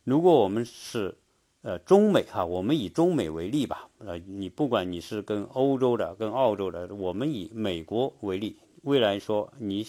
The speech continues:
你想到美国找一个，啊，你的对象或者伴侣，那首先要沟通，啊，沟通方式是什么呢？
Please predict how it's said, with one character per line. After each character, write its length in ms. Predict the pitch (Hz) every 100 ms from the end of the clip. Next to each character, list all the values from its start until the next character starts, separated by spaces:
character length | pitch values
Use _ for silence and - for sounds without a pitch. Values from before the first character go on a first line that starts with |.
| -
你 200 | - 107
想 300 | - - 80
到 160 | 92 104
美 180 | 98 78
国 240 | - 117
找 240 | 117 80
一 80 | 87
个， 180 | 90 87 - _ _ _
啊， 220 | 87 80
你 160 | 82 80
的 120 | 82 - _ _
对 160 | - 131
象 180 | 110 90
或 120 | - 92
者 60 |
伴 260 | 85 107 92
侣， 80 | - _ _ - - _ _ _
那 140 | - 151
首 180 | - 90
先 240 | 120 113
要 140 | 110
沟 200 | 80 127
通， 220 | 127 139 135 _ _ _ _ _ _
啊， 220 | - - -
沟 140 | 185
通 140 | 185
方 240 | 185 190 202
式 160 | 190
是 120 | 160 147
什 120 | 107
么 100 | 90
呢？ 180 | 92